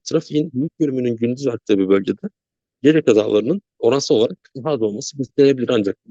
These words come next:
böyle bir durumda, e, trafiğin gündüz olduğu, daha çok aktığı bir bölgede gece kazalarında bir yoğunlaşma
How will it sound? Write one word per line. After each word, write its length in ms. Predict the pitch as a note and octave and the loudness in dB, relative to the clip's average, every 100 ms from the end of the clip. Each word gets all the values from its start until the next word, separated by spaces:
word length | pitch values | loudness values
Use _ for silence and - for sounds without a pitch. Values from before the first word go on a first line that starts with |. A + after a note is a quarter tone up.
| - | 2
böyle 220 | E3+ D3+ A2+ | 4 6 4
bir 120 | G2+ | 0
durumda, 280 | F#2+ F#2+ A2+ _ _ - | -4 -6 -10 _ _ -14
e, 400 | G#2 G#2+ F2 G2+ | -12 -10 -10 -10
trafiğin 400 | - C#3+ - C3+ | 0 0 0 -2
gündüz 260 | C3+ D3+ B2 | -2 0 4
olduğu, 340 | A2 F#2+ G2 A2 _ _ _ | 2 2 -6 -10 _ _ _
daha 140 | A#2 D#3+ | -10 -8
çok 200 | G#2+ G2 | -6 -8
aktığı 260 | - G2+ | -8 -8
bir 120 | G2+ G2+ | -4 2
bölgede 360 | A#2+ G#2+ G2+ - _ _ | 2 2 -4 -8 _ _
gece 200 | B2+ F3+ | 2 2
kazalarında 600 | - A2+ G#2 F#2+ G2+ G2+ G2 | 0 2 2 2 0 -4 -4
bir 80 | |
yoğunlaşma 640 | A2 A#2 A2+ A2 G#2 - | 2 4 6 2 -2 -8